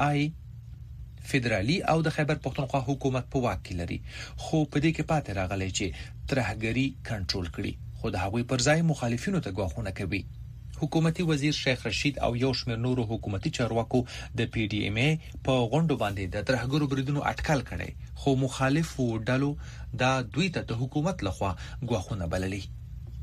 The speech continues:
د یو بل خبر له مخې، پښتون ملتپاله ګوند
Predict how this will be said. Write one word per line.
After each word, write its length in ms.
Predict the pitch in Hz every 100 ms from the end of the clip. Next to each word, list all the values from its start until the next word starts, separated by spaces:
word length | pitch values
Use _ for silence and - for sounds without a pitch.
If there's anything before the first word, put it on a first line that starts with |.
| -
د 40 |
یو 140 | 147 151
بل 120 | 165 -
خبر 220 | 151 143
له 40 | 147
مخې، 220 | 156 151 139 - - -
پښتون 420 | 135 - - 156 147
ملتپاله 600 | 120 110 - - 139 113 101
ګوند 280 | 127 135 127